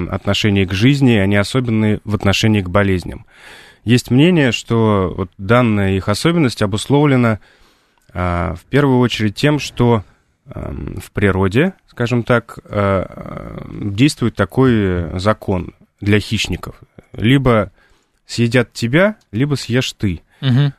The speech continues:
Speaker 1: А тебя съедят в том случае, если ты плохо себя чувствуешь, ослабленный и так далее. И поэтому есть, э, отдельная категория животных, которые генетически приспособилась маскировать свои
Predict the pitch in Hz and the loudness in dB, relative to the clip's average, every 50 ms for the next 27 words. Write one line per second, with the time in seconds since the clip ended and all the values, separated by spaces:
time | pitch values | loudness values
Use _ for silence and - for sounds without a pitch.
0 | _ _ - - - - 110 107 139 147 - - 147 131 131 135 - - - 131 | _ _ -8 -6 -4 -2 0 0 0 0 0 0 0 0 0 0 -2 -2 -2 -2
1 | 123 - - 180 202 196 - - 135 120 107 113 120 - - - 113 107 - - | -2 -2 0 0 0 0 0 0 0 2 2 2 0 -2 -2 -4 -4 -2 0 2
2 | 160 175 175 151 123 104 95 85 - - 123 131 120 - - - 110 104 - 165 | 2 4 4 4 2 2 0 -2 -4 -2 -2 -2 -2 -2 -2 -2 -2 0 0 -2
3 | 170 - - - 139 123 - - 98 - - 127 139 147 147 135 131 123 123 117 | -4 -2 0 0 0 0 2 0 -2 -2 0 0 2 2 2 2 2 2 2 2
4 | 117 113 107 101 104 123 - _ _ _ _ _ _ - - 107 101 110 110 98 | 2 2 0 -2 -4 -10 -16 _ _ _ _ _ _ -8 -6 -2 0 0 0 0
5 | 95 98 92 87 - - - - - - 92 95 104 113 117 113 123 120 120 123 | 0 -2 -2 -2 -2 -6 -10 -10 -10 -10 -6 -2 0 0 2 2 2 2 2 2
6 | 117 - - - 107 123 139 131 117 - - - - - - - - - - - | 0 0 -2 -4 0 2 2 2 2 -2 -8 -12 -12 -12 -12 -12 -10 -8 -8 -6
7 | 92 - - - - 98 101 117 120 113 110 101 - - - 110 107 117 117 113 | -6 -6 -6 -4 -4 -2 0 2 2 2 2 0 -2 -4 -6 -4 0 0 2 2
8 | 113 101 131 156 190 - - 127 - - 110 107 - 143 147 143 139 123 110 - | 0 0 0 -2 -2 0 -2 -2 -2 -2 -2 0 0 2 2 2 2 0 -2 -6
9 | - - _ _ _ _ _ _ _ _ _ _ _ _ _ _ - 110 107 110 | -14 -20 _ _ _ _ _ _ _ _ _ _ _ _ _ _ -10 -4 0 4
10 | 120 127 127 117 - - 170 - - 147 - - - 110 - - 110 - - - | 4 6 6 4 2 -2 -4 -2 -2 -4 -4 -4 -4 -2 0 0 0 0 0 0
11 | 113 - - 160 151 143 131 123 - - - 107 98 - - 107 107 104 107 113 | 0 0 0 0 0 2 0 0 0 -2 -4 -4 -4 -2 0 2 2 2 4 2
12 | - - - - - 101 101 101 107 110 117 117 110 | 0 0 -4 -6 -4 -2 0 2 2 2 2 2 0